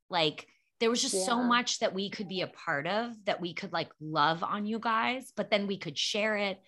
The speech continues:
Speaker 1: But it was just this idea that, like, you guys were opening up and he was opening up, and that vulnerability was allowing other people, again, almost like reading your book, then it,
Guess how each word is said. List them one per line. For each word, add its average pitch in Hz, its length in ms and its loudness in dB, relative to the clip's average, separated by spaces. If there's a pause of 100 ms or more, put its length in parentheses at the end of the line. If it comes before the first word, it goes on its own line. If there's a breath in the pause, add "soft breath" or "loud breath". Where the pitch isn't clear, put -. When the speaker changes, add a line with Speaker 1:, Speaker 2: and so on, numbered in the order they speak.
(220 soft breath)
Speaker 1:
But 233 100 0
it 214 80 6
was 240 160 0
just 254 220 -6
this 330 180 -8
idea 214 500 -2
that, 175 280 -4
like, 165 380 -4 (180)
you 202 280 -6
guys 294 280 2
were 262 220 -2
opening 196 680 -2
up 147 400 -2 (500)
and 185 120 -2
he 233 380 -2
was 240 240 0
opening 180 440 -6
up, 175 280 -2
and 190 140 -4
that 180 180 0
vulnerability 185 1000 -4
was 208 220 -4
allowing 180 580 -4
other 165 260 -2
people, 156 540 -6
again, 185 560 2
almost 220 300 0
like 220 160 -6
reading 202 260 -4
your 185 100 -4
book, 160 320 0 (220)
then 180 120 0
it, 170 160 -2